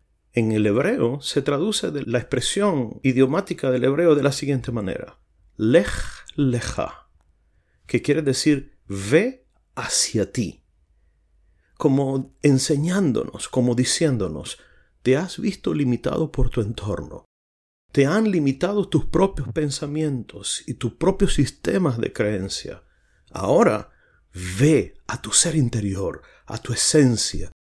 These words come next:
al ser que nunca llegarás por ti mismo, y replantéate, reimpúlsate, sal de allí y usa las fuerzas espirituales de esas tristezas, de esas molestias,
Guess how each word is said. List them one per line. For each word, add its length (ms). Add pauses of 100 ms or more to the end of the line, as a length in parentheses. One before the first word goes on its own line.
al 180
ser 280
que 140
nunca 480
llegarás 480
por 280
ti 140
mismo, 560 (240)
y 140
replantéate, 1400
reimpúlsate, 1400 (200)
sal 460
de 140
allí 440 (240)
y 120
usa 520
las 240
fuerzas 440
espirituales 680
de 140
esas 300
tristezas, 800
de 200
esas 240
molestias, 760